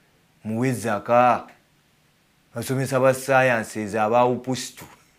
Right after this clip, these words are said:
<laughs> Omugole Sali Hamuza, Allah, edduuda liri litya, muwe zaka.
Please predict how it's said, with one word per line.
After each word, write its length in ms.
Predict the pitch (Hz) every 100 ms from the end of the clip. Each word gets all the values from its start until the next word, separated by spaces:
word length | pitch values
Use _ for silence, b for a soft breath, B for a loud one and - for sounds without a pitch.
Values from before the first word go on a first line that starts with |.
| _
<laughs> 2500 | 131 - - - _ - _ - _ _ _ _ _ _ _ _ _ _ - 185 196 185 180 175 156 - _ _ _ _ b b b b b _ _ -
Omugole 520 | 147 165 156 185 165
Sali 300 | - 160 170
Hamuza, 680 | 160 165 143 113 131 104 -
Allah, 1200 | 127 147 147 127 123 113 113 110 107 104 104 107
edduuda 420 | 117 131 160 156 156
liri 240 | 135 123
litya, 340 | 113 92 104 -
muwe 340 | 139 160 190
zaka. 720 | 156 151 139 143 165 165 127